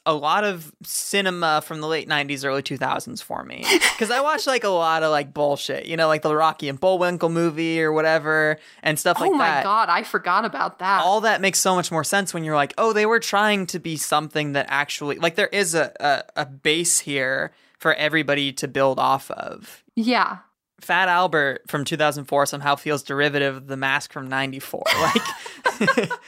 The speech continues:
Speaker 2: They use the same computers for him coming out of the T V.
Speaker 1: Yeah.
Speaker 2: Same effect, same team.
Speaker 1: The Mask is to live action cartoon adaptations what Paranormal Activity is to found footage films.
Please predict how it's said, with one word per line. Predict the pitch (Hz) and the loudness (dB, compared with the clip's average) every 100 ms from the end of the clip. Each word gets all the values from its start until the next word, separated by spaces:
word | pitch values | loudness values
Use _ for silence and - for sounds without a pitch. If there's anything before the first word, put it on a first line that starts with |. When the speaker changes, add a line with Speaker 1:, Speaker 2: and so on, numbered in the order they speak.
| - - - 160 - - | -20 -18 -12 -12 -12 -4
Speaker 2:
They | 254 | 0
use | 277 277 254 | 2 2 2
the | 269 | 0
same | - 247 240 | 2 2 2
computers | 254 226 247 226 202 196 - | 2 2 2 4 2 2 0
for | 214 | 0
him | 196 196 | 2 -2
coming | 214 208 196 | 0 0 2
out | 185 | 0
of | 185 | 0
the | 185 | -4
T | - 190 | -4 -4
V. | 185 165 170 190 | -2 -4 -4 -6
Speaker 1:
Yeah. | 165 165 139 - | -2 2 2 0
Speaker 2:
Same | - 240 214 | 0 0 -2
effect, | 214 185 160 - | 0 -2 -2 -4
same | - 226 190 202 - | 0 2 2 0 -4
team. | - 175 170 170 - _ _ _ _ 151 | -8 -8 -8 -10 -12 _ _ _ _ -4
Speaker 1:
The | 170 | -2
Mask | 170 175 220 214 - | 0 2 0 -2 -2
is | 175 175 165 - | 2 2 0 -2
to | 190 170 160 151 151 _ _ - | -2 0 0 -2 -4 _ _ -8
live | 151 165 160 | -2 0 0
action | 151 160 | -2 -6
cartoon | 147 147 202 | -6 -4 -2
adaptations | 202 151 143 - 147 135 | -2 0 -2 -2 -6 -4
what | 131 | -2
Paranormal | 156 151 147 139 | 0 0 0 0
Activity | 135 - 196 170 147 135 | 0 0 0 0 0 0
is | 143 135 - | 0 0 -4
to | - 147 | -2 -4
found | - 139 151 | 0 0 2
footage | 214 208 151 - | 2 2 0 -4
films. | - - 82 - - | -6 -6 -10 -6 -6